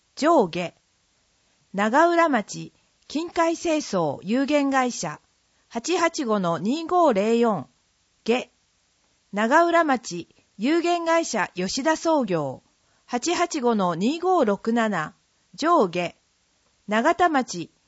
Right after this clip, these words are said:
水口建設株式会社。二五の零八九零。上下。鳴滝二丁目丸一設備工業株式会社。八二四の一五七一。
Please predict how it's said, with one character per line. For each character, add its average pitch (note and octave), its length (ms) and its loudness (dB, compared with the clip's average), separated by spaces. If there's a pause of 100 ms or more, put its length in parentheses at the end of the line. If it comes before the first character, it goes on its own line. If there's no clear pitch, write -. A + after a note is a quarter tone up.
(240)
水 A3+ 260 0
口 F4+ 240 -2
建 F4+ 240 -4
設 - 260 -4
株 G#3+ 240 -4
式 B3+ 280 -6
会 A#3 180 2
社。 D3 320 -8 (480)
二 D#4 260 -2
五 D#4+ 220 4
の G3 260 0
零 B3+ 240 0
八 F4+ 300 -4
九 C4 260 -4
零。 G#3+ 360 -2 (540)
上 D4 320 2
下。 E3+ 260 -8 (800)
鳴 A#3+ 220 2
滝 D4 300 -2
二 A3+ 120 0
丁 A3+ 300 2
目 G#3+ 300 -2 (340)
丸 A3+ 260 0
一 F#4 200 -2
設 E4 260 -6
備 E4 160 -4
工 D#4 240 2
業 D#4 220 0
株 C#4+ 260 -2
式 C#4 240 -6
会 B3+ 220 0
社。 D3 340 -8 (560)
八 E4 360 -4
二 F#4 220 -4
四 B3 300 2
の E3+ 280 -2
一 D4 260 -6
五 F#4+ 240 2
七 G#3 320 0
一。 F#3 420 -8